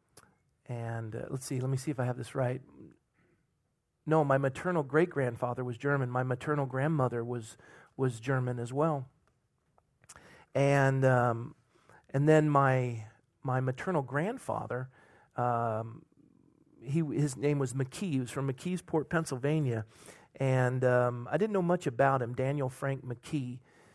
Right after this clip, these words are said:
Um, my father was McCoy. My mother's maiden name was McKee. Uh, so I'm Scotch-Irish, and don't forget about it now there, lad. But as McKee, McCoy, um,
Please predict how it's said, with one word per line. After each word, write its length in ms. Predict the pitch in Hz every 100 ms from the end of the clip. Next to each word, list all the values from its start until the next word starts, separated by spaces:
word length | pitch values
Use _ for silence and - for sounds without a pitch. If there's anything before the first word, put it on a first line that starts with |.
| _ -
Um, 680 | 127 120 117 117 117 113 131
my 100 | 135
father 400 | 131 143 151 143
was 160 | 131 120
McCoy. 600 | 127 131 135 139 131 143
My 160 | 127
mother's 480 | 123 127 131 135 123
maiden 320 | 131 131 123
name 240 | 127 127 127
was 140 | 117
McKee. 540 | 127 127 - 147 127 139 - - - - - -
Uh, 500 | 113 113 117 110 107 -
so 100 | 156
I'm 100 | 139
Scotch-Irish, 760 | - 196 - 151 143 135 -
and 100 | 135
don't 200 | 143 -
forget 420 | - 131 139 131
about 340 | 127 120 123 135
it 140 | 131
now 160 | 135 127
there, 240 | 123 - 117 -
lad. 400 | - - - - - - - - - - _ - _ _ - _ _ _ _ _ -
But 180 | 147 151
as 380 | 151 147 135
McKee, 500 | 139 143 - 185 180
McCoy, 680 | 165 135 - 160 151 143 139 123 - -
um, 640 | 135 135 131 127 123 127